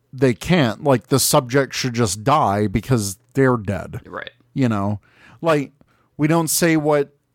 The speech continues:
Speaker 1: what made the ship special, 'cause that could tip off all this research. You know, maybe they have a memorial for, for this crew, but that's it. And then with the passage of time, everyone f-,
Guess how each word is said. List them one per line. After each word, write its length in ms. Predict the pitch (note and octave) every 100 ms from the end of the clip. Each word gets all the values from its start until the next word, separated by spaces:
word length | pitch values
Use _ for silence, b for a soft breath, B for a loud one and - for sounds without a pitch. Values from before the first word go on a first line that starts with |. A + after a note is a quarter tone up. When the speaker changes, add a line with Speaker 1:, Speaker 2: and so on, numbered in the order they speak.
| _ _ _ _ _
Speaker 1:
what 300 | D3 D3 D3+
made 300 | D3 C#3+ D3
the 100 | C#3
ship 280 | - D3 -
special, 640 | - - C#3 - C3 C#3
'cause 280 | C3+ - B2
that 180 | B2+ B2
could 420 | - C3 A#2 A2 - _
tip 260 | - D#3 D3+
off 260 | C3+ A#2+
all 160 | C3+ B2
this 240 | A#2 G#2
research. 800 | B2+ D#3+ D#3 - G#2+ G#2 - - b b _ -
You 140 | D#3+
know, 140 | E3 D3+
maybe 260 | D3 D#3 D#3
they 120 | D3
have 160 | D#3
a 80 | D3
memorial 760 | C#3+ C#3+ C#3 D3+ D#3 C#3 B2 A#2+
for, 520 | - C#3 B2+ A#2+ A2+
for 220 | - C#3+
this 240 | B2 A#2 -
crew, 420 | - A#3 F3 D#3
but 200 | B2 C3+
that's 260 | C#3+ C3 -
it. 240 | C3+ G2
And 180 | - C3
then 300 | C#3 C3 C3+
with 140 | C3 -
the 60 | B2
passage 460 | C#3+ C3 - A2+
of 100 | A#2
time, 360 | - B2+ A#2+ A#2
everyone 500 | A2+ A#2+ A#2 A2+ G#2+
f-, 100 | _